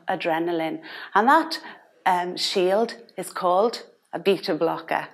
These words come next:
So, beta blockers. So we've established anything in with ol, ol, so beta blockers. Because they block the action of the arrow, they have the opposite effect. So they reduce heart rate,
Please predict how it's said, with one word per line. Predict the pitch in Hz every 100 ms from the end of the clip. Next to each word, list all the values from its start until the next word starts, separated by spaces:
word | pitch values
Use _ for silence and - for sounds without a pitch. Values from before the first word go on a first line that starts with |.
| - - - -
So, | - 370 302 - - -
beta | 262 226 240
blockers. | 202 196 190 185 170 - - - _ -
So | - 208 254
we've | 240
established | 185 - 196 196 220 -
anything | - 269 285 233
in | 208 208 196
with | 196 185 -
ol, | 208 180
ol, | 156 - 156 - -
so | 175
beta | 165 214 -
blockers. | 185 175 165 175 170 - - - - - - - - -
Because | 254 302 359 359
they | 392
block | 208 180 170 -
the | 208
action | 160 - - 214 190
of | 185 180 170 180
the | 185 - 160
arrow, | 151 160 160 190 - - - -
they | 226
have | 208 233 -
the | 240 240 -
opposite | 349 359 185 - -
effect. | - - - - -
So | - 156 165 214
they | 240 202
reduce | 190 180 165 -
heart | - 185 180 -
rate, | 202 254